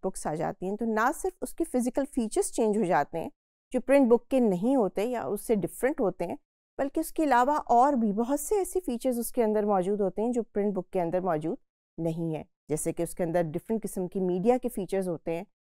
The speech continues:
आ, कलर्स हो सकते हैं, साउंड हो सकता है, म्यूजिक हो सकती है, एनिमेशन हो सकता है, जो कि वही पुरानी कहानी जब ई बुक में कन्वर्ट होती है तो वो altogether चेंज हो जाती है और उसको एक ज़िंदगी, एक मूवमेंट और एक एक्शन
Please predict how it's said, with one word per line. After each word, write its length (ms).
आ, 240
कलर्स 460
हो 80
सकते 340
हैं, 160
साउंड 380
हो 100
सकता 320
है, 120
म्यूजिक 380
हो 100
सकती 380
है, 100
एनिमेशन 460
हो 100
सकता 300
है, 140
जो 140
कि 200
वही 300
पुरानी 400
कहानी 420
जब 140
ई 120
बुक 220
में 100
कन्वर्ट 400
होती 320
है 140
तो 180
वो 260
altogether 400
चेंज 320
हो 60
जाती 340
है 60
और 120
उसको 200
एक 120
ज़िंदगी, 440
एक 180
मूवमेंट 560
और 180
एक 140
एक्शन 380